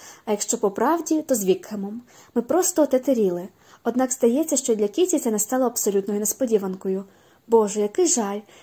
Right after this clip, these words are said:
Цей шлюб є дуже нерозважливим і вкрай недоречним для них обох. Але я хочу сподіватися на краще, на те, що, може, він усе ж таки має не таку погану вдачу, як нам здалося. З тим, що Вікхем бездумний та нерозбірливий, я можу погодитися,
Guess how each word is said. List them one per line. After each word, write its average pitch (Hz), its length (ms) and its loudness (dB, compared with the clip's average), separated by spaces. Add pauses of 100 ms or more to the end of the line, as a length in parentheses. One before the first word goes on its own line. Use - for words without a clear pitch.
Цей 240 140 2
шлюб 349 300 0
є 269 100 2
дуже 302 220 2
нерозважливим 233 800 2
і 220 60 -2
вкрай 240 240 -2
недоречним 220 580 0
для 202 120 -2
них 202 200 -4
обох. 226 460 0 (320)
Але 247 180 2
я 247 60 2
хочу 247 240 -2
сподіватися 226 600 0
на 302 100 0
краще, 220 560 -4 (420)
на 220 100 2
те, 330 260 2
що, 277 220 0
може, 269 240 0
він 269 80 0
усе 277 180 -2
ж - 120 -2
таки 262 200 0
має 262 200 0
не 262 100 -2
таку 254 220 -2
погану 233 320 -2
вдачу, 208 360 -2
як - 80 -8
нам 214 120 -4
здалося. 214 560 -2 (400)
З - 140 -8
тим, 330 200 0
що 269 180 0
Вікхем 254 340 -2
бездумний 226 500 2
та 226 100 -4
нерозбірливий, 233 680 0
я 208 80 0
можу 214 220 -2
погодитися, 208 720 0